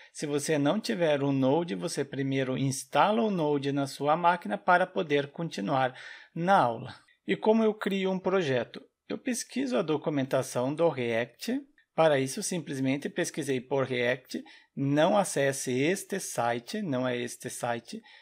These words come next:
Você acessa o React Dev, acessa este site. Em seguida, vamos ver como criar um projeto.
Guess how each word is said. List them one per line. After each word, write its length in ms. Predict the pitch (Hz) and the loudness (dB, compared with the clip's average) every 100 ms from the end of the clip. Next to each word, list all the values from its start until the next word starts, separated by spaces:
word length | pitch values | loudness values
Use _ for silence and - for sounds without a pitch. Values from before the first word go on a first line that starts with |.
| _ _ _ | _ _ _
Você 480 | 139 143 143 165 - - | -2 -2 0 0 0 0
acessa 600 | 160 - 156 165 - 143 | 0 2 2 4 4 2
o 220 | 208 240 | 2 -4
React 640 | - 151 139 143 - 233 | -2 2 4 2 -4 -6
Dev, 360 | 202 156 123 - - | 0 2 2 -2 -6
acessa 560 | 139 - 120 117 147 127 | -6 -4 -6 -6 -6 -6
este 340 | 113 - 196 | -6 -8 -8
site. 540 | - - 139 - - _ _ | -2 -2 -2 -6 -18 _ _
Em 140 | 160 156 | -4 -4
seguida, 560 | - 147 127 135 127 | -4 -6 -4 2 2
vamos 380 | 113 120 120 107 | 2 0 -2 -4
ver 280 | 117 120 127 - - _ _ _ | -4 -4 -6 -10 -20 _ _ _
como 460 | - 170 165 170 170 | 4 4 6 2 -2
criar 580 | - 180 131 123 123 123 | -2 2 4 4 4 2
um 240 | 135 139 | -4 -6
projeto. 580 | - 165 160 123 - | -2 0 2 -2 -8